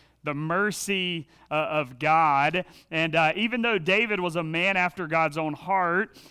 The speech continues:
he was still in desperate need, like every single person in this room here today,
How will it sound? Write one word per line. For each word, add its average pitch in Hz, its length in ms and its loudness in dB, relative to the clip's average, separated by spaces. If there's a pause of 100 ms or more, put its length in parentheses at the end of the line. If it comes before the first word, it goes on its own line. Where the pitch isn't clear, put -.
(140)
he 233 360 -2
was 185 220 -2
still 202 680 2
in 170 220 -2
desperate 190 540 0
need, 175 380 -2
like 151 300 -2
every 185 320 -2
single 185 320 -4
person 175 400 -6
in 165 100 -4
this 156 220 -6
room 175 260 -4
here 156 200 -4
today, 135 640 -4